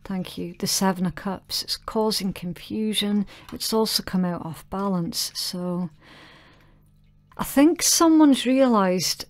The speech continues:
exactly who it is that they want or the type of person that they want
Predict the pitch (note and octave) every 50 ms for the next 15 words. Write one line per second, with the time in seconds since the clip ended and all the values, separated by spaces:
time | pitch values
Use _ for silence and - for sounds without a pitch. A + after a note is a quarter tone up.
0 | _ - G#3+ D#3 - - - G#3 G#3 G#3 - - - - - G#3+ G#3 G#3 G#3 G#3
1 | G3+ - - _ _ - - _ _ _ _ _ _ _ _ _ _ _ _ _
2 | _ _ _ _ _ _ _ _ _ _ _ _ _ _ _ _ _ - - -
3 | - G#3 B3 B3+ B3+ A#3+ - - A#3+ A#3+ - - - - - - G3+ G3 F#3 D#3
4 | E3 F3+ F#3+ A3 B3 C4 - - _ _ _ _ _ - F#3+ F3 F#3+ F#3 - -
5 | - - F3 F3 F3+ - - - F#3+ E3 - - - - - - F#3+ F#3+ G#3 G#3
6 | - - - A#3 A#3 A#3+ A#3 - - _ _ _ _ _ _ _ _ _ _ _
7 | _ _ _ _ _ _ _ _ - G#3+ G#3+ - - A#3 A#3 A3+ A#3 A#3+ A#3+ A3+
8 | A3+ A#3 -